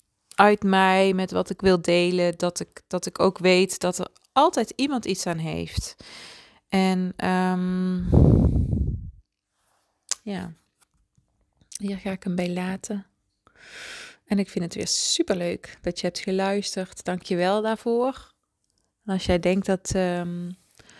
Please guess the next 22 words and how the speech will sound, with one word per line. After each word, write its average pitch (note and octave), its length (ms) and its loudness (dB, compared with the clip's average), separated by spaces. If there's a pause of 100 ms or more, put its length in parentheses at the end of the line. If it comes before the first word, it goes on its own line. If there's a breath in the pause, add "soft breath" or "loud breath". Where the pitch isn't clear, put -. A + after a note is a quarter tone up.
(300 loud breath)
dat - 160 -20
iemand G#3 320 2
ook C#4 180 4
iets D#4+ 160 2
heeft B3+ 260 0
aan A#3+ 100 -4
deze A3+ 260 2
podcast, A3 840 -4
dan G3 220 -4
vind G3 160 -4
ik F#3+ 120 -8
het F#3 140 -8
ook - 180 -6
el-, - 180 -6
echt - 260 -6
heel G3 140 -4
erg F3 300 -4
leuk F3+ 260 0
als F3 200 -6
je - 60 -8
dat E3 240 -6
deelt. G3+ 420 2